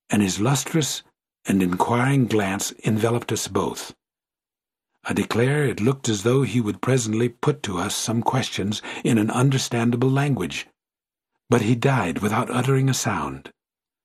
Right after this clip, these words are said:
without moving a limb, without twitching a muscle. Only in the very last moment, as though in response to some sign we could not see,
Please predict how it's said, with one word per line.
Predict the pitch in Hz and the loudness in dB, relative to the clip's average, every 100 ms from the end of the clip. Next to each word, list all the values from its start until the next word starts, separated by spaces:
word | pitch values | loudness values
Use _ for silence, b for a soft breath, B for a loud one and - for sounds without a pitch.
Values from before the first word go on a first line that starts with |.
| _ | _
without | 113 117 143 135 | 0 2 2 2
moving | 135 135 135 | 2 4 2
a | 123 | 2
limb, | 107 76 71 - B B B | 0 -4 -8 -16 B B B
without | 107 135 - - | 0 0 -2 -2
twitching | 175 - 165 151 | -2 0 0 0
a | |
muscle. | 135 - - - - _ _ _ _ _ _ _ _ - B - | 0 -2 -6 -8 -14 _ _ _ _ _ _ _ _ -18 B 2
Only | 180 175 165 | 6 6 4
in | 131 | 4
the | 113 | 2
very | 117 156 143 | 2 2 0
last | 117 92 92 - | 0 -2 -4 -4
moment, | 95 82 64 - - _ _ _ _ b | -4 -4 -6 -14 -18 _ _ _ _ b
as | 117 95 104 | 0 2 4
though | 123 135 | 4 4
in | 120 | 4
response | 113 - 117 117 - | 2 0 0 -2 -2
to | 107 | -4
some | - 120 123 | -2 0 0
sign | - 127 110 104 | 0 0 2 0
we | 98 | 0
could | - 101 | -2 -4
not | 95 85 | -4 -4
see, | - - 78 101 | -6 -6 -6 -10